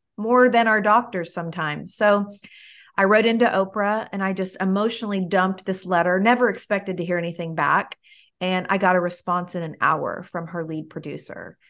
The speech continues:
And Mary Donahue, I never forget it, she called and said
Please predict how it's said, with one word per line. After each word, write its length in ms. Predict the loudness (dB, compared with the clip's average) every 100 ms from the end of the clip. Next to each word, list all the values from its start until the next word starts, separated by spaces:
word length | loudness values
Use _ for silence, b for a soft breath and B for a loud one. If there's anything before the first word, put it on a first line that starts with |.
| b b b b _ _
And 560 | 0 2 0 -2 -6 -14 _ _
Mary 320 | 0 2 4 6
Donahue, 580 | 6 6 2 -4 -2
I 140 | -2 -2 -2
never 340 | -2 0 0
forget 340 | -2 -2 2 2
it, 140 | 0
she 120 | -4
called 300 | -4 0 2
and 100 | 0
said 380 | 0 2 2 0